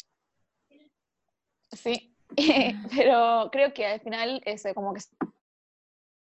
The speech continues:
ganaron, pero, pero sí, está la foto ahí de ella presa. Y también tuvo más quilombos ella, es que era medio forra. Bueno,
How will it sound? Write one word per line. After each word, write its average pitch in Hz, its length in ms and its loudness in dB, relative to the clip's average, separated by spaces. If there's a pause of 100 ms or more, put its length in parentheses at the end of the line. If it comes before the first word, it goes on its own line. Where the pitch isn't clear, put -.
(180)
ganaron, 233 500 0
pero, 185 480 -2
pero 185 180 -4
sí, 233 220 0
está 202 260 -2
la 208 120 0
foto 220 280 0
ahí 202 180 2
de 196 140 4
ella 202 220 -2
presa. 208 460 -4 (580)
Y 233 100 -4
también 269 300 0
tuvo 240 240 0
más 220 140 -6
quilombos 196 440 -8
ella, 190 180 -6
es 208 80 -12
que 269 100 2
era 285 280 4
medio 269 180 0
forra. 262 300 -2
Bueno, 208 400 -4